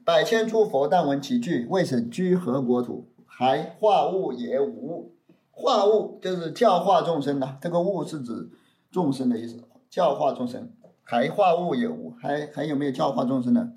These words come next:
这段的意思就是说，从前有一个叫张卓的秀才，他阅读千佛明经，产生了一个疑问，就去问长沙景澄禅师。他说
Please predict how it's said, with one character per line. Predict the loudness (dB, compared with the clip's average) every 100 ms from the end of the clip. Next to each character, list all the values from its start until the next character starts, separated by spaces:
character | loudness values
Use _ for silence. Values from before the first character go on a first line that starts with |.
| _ _ _ _ _ _ _ _
这 | 2 2 0 -8 _ _ 0
段 | 2
的 | 2
意 | -4
思 | -6 -2
就 | -2
是 | -2
说， | -6 -4 -2
从 | 2
前 | 4 6
有 | 4
一 |
个 | 4 4
叫 | 4 2 -2 -20 _ _
张 | 4 4 4
卓 | 2 0
的 | 0
秀 | 0 0
才， | 0 -4 -2
他 | 2
阅 | 4 4
读 | 2 0 -4 _ _ -6
千 | 2 4
佛 | 4 4
明 | 0 0
经， | -2
产 | -2 -4
生 | -2
了 | -2
一 | 0
个 |
疑 | 0 2
问， | 0 0
就 | -6 -6
去 | 0
问 | 0 0
长 | 0 2
沙 | 2
景 | 2 0 2
澄 | 0
禅 | -2 -2
师。 | -4
他 | -2
说 | -2 -2